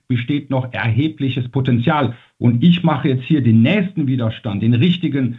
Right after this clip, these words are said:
ernstzunehmenden Widerstand, erst so bei über zwölf Euro aus. Also, wie gesagt, die beiden Banken, die, ja, da würde ich mal sagen, da lohnt es sich, einen Blick drauf zu werfen.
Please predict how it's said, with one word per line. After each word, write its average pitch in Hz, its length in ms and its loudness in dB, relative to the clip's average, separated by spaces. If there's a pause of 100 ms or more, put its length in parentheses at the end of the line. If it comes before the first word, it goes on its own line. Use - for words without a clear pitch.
ernstzunehmenden 139 640 -2
Widerstand, 127 540 -4
erst 135 300 -8
so 135 300 -2 (240)
bei 143 360 -2 (200)
über 165 340 4 (140)
zwölf 143 280 -8 (140)
Euro 190 340 -4
aus. 113 220 -4 (180)
Also, 202 380 -2 (180)
wie 202 140 -4
gesagt, 180 400 -4
die 170 220 -2
beiden 180 420 -2
Banken, 196 560 -8 (240)
die, 185 420 0
ja, 170 180 -2
da 170 100 -2
würde 175 100 0
ich 170 80 -6
mal 151 140 -2
sagen, 156 380 -6
da 135 180 -8
lohnt 160 440 -2
es 151 180 -14
sich, 160 200 -6
einen 139 160 -6
Blick - 300 -8
drauf 165 340 -6
zu 147 180 -6
werfen. 147 460 -4